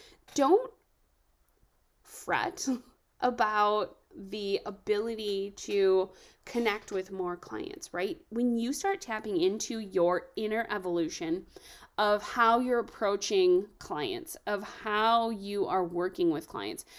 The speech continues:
how you're offering your services to clients, or how clients are asking you for your services, don't be afraid to be different. It's okay. It's okay to try things on that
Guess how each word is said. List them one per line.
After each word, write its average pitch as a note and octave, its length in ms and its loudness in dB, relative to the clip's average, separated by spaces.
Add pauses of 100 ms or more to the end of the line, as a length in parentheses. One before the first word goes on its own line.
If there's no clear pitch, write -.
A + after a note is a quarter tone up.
(140)
how C#4 160 6
you're E4 360 4
offering G#3 640 6
your F3+ 200 6
services F3 680 -4
to E3 100 -6
clients, A2+ 500 -8
or F#3 140 -2
how G3+ 220 -2
clients A3+ 460 -4
are - 240 -2
asking A3 540 0
you D3+ 240 0
for - 160 -8
your D#3+ 180 -4
services, - 520 -10 (560)
don't - 160 -4
be F4+ 100 8
afraid F4+ 360 4
to D#4 100 -2
be C#4+ 120 0
different. A3+ 580 -6
It's B3 140 -6
okay. C4+ 540 0 (260)
It's D4 180 0
okay D#4+ 360 4
to F#4 100 6
try A3 500 4
things C#4 520 4
on F4+ 640 6 (140)
that E3+ 420 0